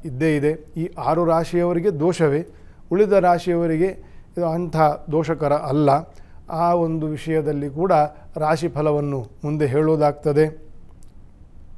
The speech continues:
ವಿಶೇಷವಾಗಿ ಅಶ್ವತ್ಥ ಪ್ರದಕ್ಷಿಣೆ ಮಾಡ್ತಕ್ಕಂಥದ್ದು ಹೆಣ್ಣುಮಕ್ಕಳು, ಶುಭ ಕಾರ್ಯಕ್ಕೆ ರೆಡಿಯಾಗಿ ಆಗ್ತಾ ಇರ್ತಕ್ಕಂಥವರು,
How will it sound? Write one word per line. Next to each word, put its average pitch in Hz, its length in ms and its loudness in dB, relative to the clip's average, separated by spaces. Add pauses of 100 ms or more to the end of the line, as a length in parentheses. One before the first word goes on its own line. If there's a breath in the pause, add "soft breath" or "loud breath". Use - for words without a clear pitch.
(180)
ವಿಶೇಷವಾಗಿ 160 720 2
ಅಶ್ವತ್ಥ 160 440 -2
ಪ್ರದಕ್ಷಿಣೆ 160 580 -2
ಮಾಡ್ತಕ್ಕಂಥದ್ದು 147 920 -2
ಹೆಣ್ಣುಮಕ್ಕಳು, 147 720 -2 (2000 loud breath)
ಶುಭ 160 180 2
ಕಾರ್ಯಕ್ಕೆ 156 500 2
ರೆಡಿಯಾಗಿ 151 440 2 (140)
ಆಗ್ತಾ 156 360 -2
ಇರ್ತಕ್ಕಂಥವರು, 147 1000 -4